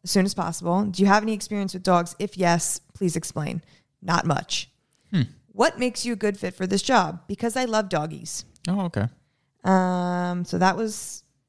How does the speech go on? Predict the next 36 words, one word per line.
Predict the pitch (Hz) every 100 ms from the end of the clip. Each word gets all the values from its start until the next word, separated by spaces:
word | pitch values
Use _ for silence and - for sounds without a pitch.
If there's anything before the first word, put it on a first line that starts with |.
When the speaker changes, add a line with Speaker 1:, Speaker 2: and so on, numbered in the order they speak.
| _ _ _ _
Speaker 1:
the | 185
fun | - 180 170
of | 165
that | 165 165 117
Speaker 2:
Not, | 110 104 160
Speaker 1:
one. | 190 117 117
Speaker 2:
n-, | 110 - _ -
not | 113 107 101 -
much. | 113 113 107 - -
Speaker 1:
No, | 190 180 - 170
not | 185
much. | 214 - - -
Speaker 2:
At | 120
least | 147 185
they're | 170 104
honest. | 113 92 - - - _
Speaker 1:
Yeah. | - 175 - _ _ _ _ _ _
Um, | 190 196 190 185 185 180 180 185 185 _ _ _ _ _ _ _ _ _ _ _ _ _ _
so | -
this | 202 311 392
one | 311
I | 254
thought | 233
was | 220
a | 202
little | 190 190 180
abrupt, | 170 160 165 -
like, | 156 165
not | 190 170
how | 185 170
I | 160
would | 156 160
fill | 170 170
out | 156
an | 165
application. | 165 - 180 180 190 190